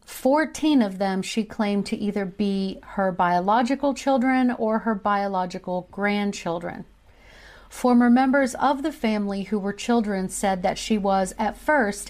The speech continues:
a kind and loving mother figure, especially to the slightly older children who didn't have a mother figure, or at least not a good one. For others,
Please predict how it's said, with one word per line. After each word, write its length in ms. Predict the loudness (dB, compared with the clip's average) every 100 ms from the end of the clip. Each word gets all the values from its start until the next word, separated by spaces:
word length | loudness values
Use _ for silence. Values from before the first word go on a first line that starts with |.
| -2
a 140 | -2
kind 800 | -2 -8 -4 -2 0 0 0 -6 -4
and 400 | -2 0 0 -2
loving 560 | -2 2 2 0 -2 0
mother 300 | 2 0 -2
figure, 600 | -6 -6 -4 -4 -6 -8 -18 -20 -18 -4
especially 680 | -4 -2 0 0 0 -4 -4
to 160 | -6
the 80 | -8
slightly 560 | -8 -4 0 0 0 0
older 380 | 2 2 0 -2
children 540 | -4 -4 -4 -4 -6
who 220 | -4 -2
didn't 440 | 0 2 2 2 0
have 160 | 0
a 80 | 0
mother 260 | -2 -2 -4
figure, 480 | -6 -8 -4 -6 -6 -12 -20 -10 0
or 120 | 0
at 160 | 2
least 400 | 0 -2 -4 -12 -16 -6
not 320 | 0 2 2
a 40 | 0
good 360 | -2 -2 -2
one. 260 | -6 -8 -12 -16 _ -20 -20 -20 -20 -20
For 260 | -4 0 2
others, 580 | 2 2 0 -4 -12